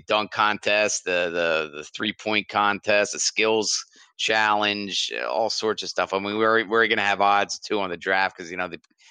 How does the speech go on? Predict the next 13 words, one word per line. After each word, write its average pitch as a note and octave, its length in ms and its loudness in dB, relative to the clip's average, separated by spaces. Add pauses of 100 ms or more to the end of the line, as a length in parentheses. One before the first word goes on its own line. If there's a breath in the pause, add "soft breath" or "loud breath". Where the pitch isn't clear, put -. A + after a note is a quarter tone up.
(240 soft breath)
LeBron F#2+ 420 2
and F2+ 140 -6
K F2+ 180 -4
D F#2 200 -2
will F#2 120 -2
be E2+ 100 -14
de-, F2 280 -2
drafting F#2+ 460 -2
their F2 100 -6
teams. F#2+ 460 -4
So E2+ 100 -6
who F#2+ 160 -12 (1500)
draft G2 260 -2